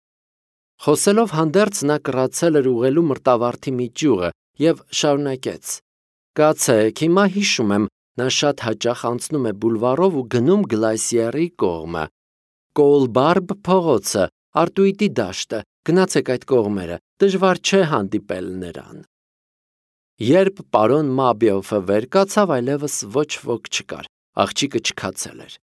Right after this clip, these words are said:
Նա որոշակի կերպով մի քիչ վախ զգաց։ «Ճիշտն ասած», մտածում էր նա, «եթե այգիս ջրված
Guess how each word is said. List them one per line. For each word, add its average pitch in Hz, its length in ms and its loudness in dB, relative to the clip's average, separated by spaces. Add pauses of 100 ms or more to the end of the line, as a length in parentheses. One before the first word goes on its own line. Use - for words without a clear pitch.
(600)
Նա 110 140 2
որոշակի 113 600 2
կերպով 151 460 0
մի 139 160 -2
քիչ 202 320 -6
վախ 107 340 0
զգաց։ - 520 -10 (800)
«Ճիշտն 147 400 -2
ասած», 202 580 -2 (200)
մտածում 87 560 -6
էր 76 140 -16
նա, 73 160 -14 (380)
«եթե 104 220 -2
այգիս 107 520 -2
ջրված 123 540 0